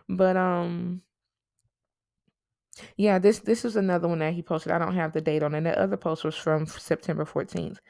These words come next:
but this is something that someone sent me. Um, it said, "This is your life to live," and I'll end on this note. "This is your life to live. You are not a passive participant.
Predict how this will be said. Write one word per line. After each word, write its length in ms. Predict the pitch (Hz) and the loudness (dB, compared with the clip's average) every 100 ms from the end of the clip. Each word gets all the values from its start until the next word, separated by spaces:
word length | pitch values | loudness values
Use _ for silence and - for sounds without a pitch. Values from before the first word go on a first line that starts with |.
| - - - _ | -20 -20 -20 _
but 180 | 185 180 | 0 2
this 200 | 190 196 | 2 0
is 100 | 190 | -2
something 360 | 180 175 170 160 | -4 -4 -2 -2
that 120 | 151 | -4
someone 320 | - 156 151 | -2 -2 -2
sent 260 | - 151 - | -4 -6 -4
me. 260 | 147 143 - | -4 -4 -6
Um, 300 | 147 147 - | -4 -4 -4
it 120 | 165 | -4
said, 260 | - 160 180 | -2 -2 -2
"This 180 | 190 | -2
is 160 | 196 - | -4 -2
your 160 | 160 156 | -2 0
life 220 | 151 151 | -2 -2
to 120 | - | -4
live," 300 | 151 139 139 | -2 0 0
and 100 | 143 | 0
I'll 180 | 156 - | -2 -2
end 180 | - - | -4 -2
on 140 | 73 | -2
this 180 | - - | -4 -6
note. 300 | - - - _ _ - - - - | -4 -4 -6 _ _ -20 -20 -20 0
"This 160 | 240 247 | 2 2
is 160 | 226 | 4
your 140 | 190 175 | 4 6
life 220 | 160 - | 2 0
to 80 | - | -6
live. 420 | 160 143 139 143 - | -4 -2 -2 -4 -2
You 220 | 175 175 | 2 4
are 80 | 160 | 4
not 200 | 160 180 | 2 0
a 60 | |
passive 540 | - - 156 - 190 - | -2 -4 -4 -2 -4 -4
participant. 680 | - - - - - - | -2 -2 -2 -2 -2 -4